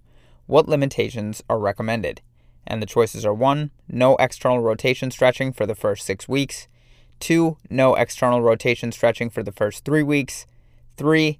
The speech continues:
limit external rotation to the side to sixty degrees for the first six weeks,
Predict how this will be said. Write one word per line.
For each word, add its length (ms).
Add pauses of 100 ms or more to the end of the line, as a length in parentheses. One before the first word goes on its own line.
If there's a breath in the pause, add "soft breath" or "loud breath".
limit 380
external 460
rotation 540
to 100
the 100
side 380
to 100
sixty 380
degrees 380
for 120
the 100
first 300
six 240
weeks, 380